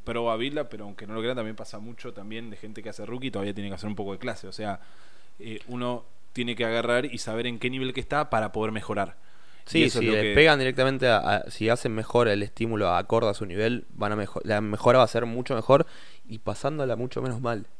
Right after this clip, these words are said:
Speaker 2: sobre
Speaker 1: Claro.
Speaker 2: todo. <laughs>
Speaker 1: Incluso hay algo más que, al, última para agregar de eso, es,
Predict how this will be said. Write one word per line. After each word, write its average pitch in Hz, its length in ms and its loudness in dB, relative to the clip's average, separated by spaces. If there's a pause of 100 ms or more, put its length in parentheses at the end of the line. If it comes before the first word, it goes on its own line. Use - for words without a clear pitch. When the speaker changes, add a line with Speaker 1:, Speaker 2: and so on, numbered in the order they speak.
(100)
Speaker 2:
sobre 110 300 0
Speaker 1:
Claro. - 20 -6
Speaker 2:
todo. 113 300 0 (640)
<laughs> - 60 -
Speaker 1:
Incluso 131 500 -2 (100)
hay 131 160 2
algo 143 180 2
más 147 280 -4
que, 113 400 0 (120)
al, 120 200 -4
última 110 500 -6
para 107 160 -4
agregar 113 340 0
de 123 80 0
eso, 135 360 -6
es, 117 360 -6